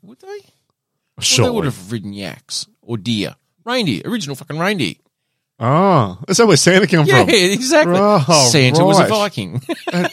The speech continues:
Speaker 2: actually, that does make a lot of
Speaker 1: Going
Speaker 2: sense.
Speaker 1: into everyone's homes, raping and pillaging.
Speaker 2: Yep. With
Speaker 1: They
Speaker 2: his,
Speaker 1: changed the story slightly
Speaker 2: with his
Speaker 1: as
Speaker 2: little, um, and there were heaps
Speaker 1: Minions.
Speaker 2: of little dwarfs.
Speaker 1: <laughs> Minions.
Speaker 2: Yeah, but they were the, the elves.
Speaker 1: Yeah.
Speaker 2: Yeah.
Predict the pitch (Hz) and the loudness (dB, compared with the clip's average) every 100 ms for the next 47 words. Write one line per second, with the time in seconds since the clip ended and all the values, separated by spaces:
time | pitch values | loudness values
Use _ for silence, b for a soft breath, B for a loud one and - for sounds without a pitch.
0 | - 143 - 123 104 135 95 - 123 156 | -2 -2 0 0 2 0 -2 0 2 2
1 | 131 110 101 98 95 123 131 - 135 127 | 2 0 0 0 2 2 2 2 2 2
2 | - 123 120 139 135 123 123 - 110 101 | 0 -4 -4 -4 -2 -2 -2 -4 -6 -6
3 | 107 95 98 98 107 120 131 233 185 117 | -6 -4 -4 -4 -6 -6 -6 -6 -4 -4
4 | 87 - 156 143 - - _ _ 127 131 | -8 -6 -6 -6 -10 -16 _ _ -2 2
5 | 123 147 135 123 101 - 117 104 95 - | 2 2 2 0 -2 -2 -2 -4 -2 -2
6 | 143 117 - 104 139 135 113 151 151 135 | -2 -2 -2 0 4 4 2 0 0 0
7 | 110 - 120 110 107 110 - - 123 117 | -4 -4 -2 0 -2 -6 -10 -4 0 0
8 | 117 117 120 123 107 - 117 139 120 160 | 2 0 0 0 0 -2 0 0 -2 -4
9 | - - 180 156 170 170 151 135 120 208 | -4 0 2 2 2 -2 0 0 0 -2
10 | 127 110 113 135 123 110 101 104 101 101 | -2 -2 0 0 2 0 2 2 2 2
11 | 123 123 147 208 - - 120 107 233 247 | 4 4 2 0 -2 0 0 -2 -4 -8
12 | - _ 185 185 110 | -16 _ -4 -2 -2